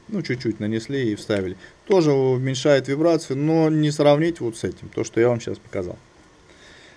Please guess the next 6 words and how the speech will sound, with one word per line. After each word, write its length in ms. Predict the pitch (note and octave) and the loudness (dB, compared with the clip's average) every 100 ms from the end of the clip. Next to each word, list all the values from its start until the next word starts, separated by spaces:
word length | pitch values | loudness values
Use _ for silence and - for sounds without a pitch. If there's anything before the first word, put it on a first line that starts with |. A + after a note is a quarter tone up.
| - | 2
Я 200 | D#3 G#3 | 8 8
иногда 300 | G3 E3 D#3+ | 8 8 8
маркером, 500 | D#3 D#3 C#3+ C3+ B2 | 8 8 6 2 2
прям 220 | B2+ A#2+ | 2 0
черным 400 | A2+ C3+ A#2+ A2 | 2 2 2 0
перманентом 720 | G2 A2 A2+ B2+ A#2 G#2 F#2 | 0 2 2 2 0 -2 -8